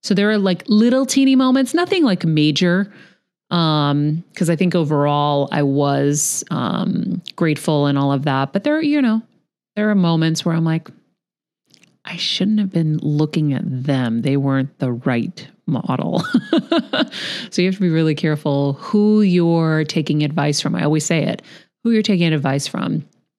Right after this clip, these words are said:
And, um, you know, like, there were little things, like, they would have us do these local news cut-ins,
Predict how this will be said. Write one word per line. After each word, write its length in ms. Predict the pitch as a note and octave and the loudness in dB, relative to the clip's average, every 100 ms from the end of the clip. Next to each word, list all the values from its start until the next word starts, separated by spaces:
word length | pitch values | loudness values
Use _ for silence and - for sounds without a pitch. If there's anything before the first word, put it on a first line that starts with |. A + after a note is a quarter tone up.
| _ _ _ _ _ _ | _ _ _ _ _ _
And, 720 | F3 D#3+ D3 D3 D3 D3 D3 - _ _ _ _ _ _ | -2 0 0 0 0 0 -2 -6 _ _ _ _ _ _
um, 840 | F3 C#3 C#3 - - - - G3 F#3+ _ _ _ | -8 -6 -6 -6 -6 -4 -4 -6 -10 _ _ _
you 180 | F#3+ F3 | -2 0
know, 180 | C3 C#3 | 0 0
like, 180 | F3 A#3 | 0 0
there 100 | A3+ | 2
were 100 | A3+ | 2
little 240 | G#3+ G#3+ | 2 0
things, 400 | - G3+ F3 D3 | 0 0 2 0
like, 320 | D3 C3+ - - - _ - | 0 -2 -6 -20 -20 _ -2
they 100 | E3+ | 0
would 140 | E3 | 2
have 220 | D#3+ D#3 | 0 0
us 180 | D#3 - | -2 -4
do 320 | - D#3 D3+ | -2 0 2
these 440 | D3+ C#3+ C#3 C#3 C#3+ | 2 2 2 0 0
local 360 | D3+ D#3+ D3+ | 0 0 0
news 300 | D3+ D3+ C#3+ | 0 0 0
cut-ins, 840 | - - - C#3+ E3+ - - - | -4 -6 -2 -2 -2 -4 -4 -6